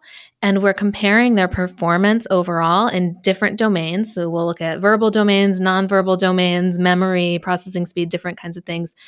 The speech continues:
And we wanna see how they're comparing with other kids the same age as them. So these tests have been really rigorously normed and really normed within three-month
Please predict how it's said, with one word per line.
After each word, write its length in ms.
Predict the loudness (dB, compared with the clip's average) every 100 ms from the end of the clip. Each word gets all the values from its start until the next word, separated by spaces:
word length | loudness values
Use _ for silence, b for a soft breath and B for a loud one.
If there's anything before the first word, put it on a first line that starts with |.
| B B B
And 100 | -2
we 120 | 0 2
wanna 260 | 0 -2
see 300 | -4 -2 -2
how 180 | -2 -2
they're 140 | -2
comparing 720 | -4 -8 -8 -6 -4 0 0 0
with 180 | -2 -4
other 220 | -4 -4
kids 320 | -2 -4 -2
the 120 | -6
same 260 | -6 -6 -8
age 180 | -8 -10
as 140 | -10
them. 300 | -10 -12 -14 B B B B
So 320 | -4 -2 -6 -12
these 360 | -4 -2 -2
tests 320 | -2 -4 -4 -6
have 140 | -6
been 180 | -6 -4
really 260 | -4 -4
rigorously 560 | -2 0 0 0 -4 -8
normed 480 | -6 -4 -2 -4 -6 b b b -6
and 360 | -4 -6 -8 -10 -4
really 540 | -2 -2 -4 -6 -6
normed 440 | -4 0 0 0 -4
within 640 | -4 -4 -4 -6 -6 -8 -10 _ _ _ -20 -6
three-month 420 | 0 0 0 -4